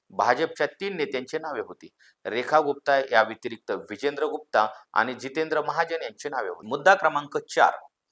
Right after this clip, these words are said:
महिला मतदार यांना भाजप पक्षाकडे आकर्षित करणे. दिल्ली विधानसभा निवडणुकीत भाजपने एकूण अठ्ठेचाळीस जागा जिंकल्या, त्यांना एकूण पंचेचाळीस पॉइंट छप्पन मते मिळाली. याचे एक प्रमुख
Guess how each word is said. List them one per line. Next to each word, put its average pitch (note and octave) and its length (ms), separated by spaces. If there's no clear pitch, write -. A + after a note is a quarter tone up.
महिला D#3 400
मतदार F3 500
यांना B2 260
भाजप B2 400
पक्षाकडे C#3 480
आकर्षित C3+ 400
करणे. A#2 300
दिल्ली D#3 400
विधानसभा D3 500
निवडणुकीत C#3 540
भाजपने A#2 580
एकूण C3+ 280
अठ्ठेचाळीस C#3+ 540
जागा A2+ 260
जिंकल्या, A2 360
त्यांना F3+ 260
एकूण F3+ 320
पंचेचाळीस C#3+ 680
पॉइंट A#2 200
छप्पन B2 320
मते C3 260
मिळाली. C3 380
याचे B2 300
एक C3+ 300
प्रमुख D3+ 240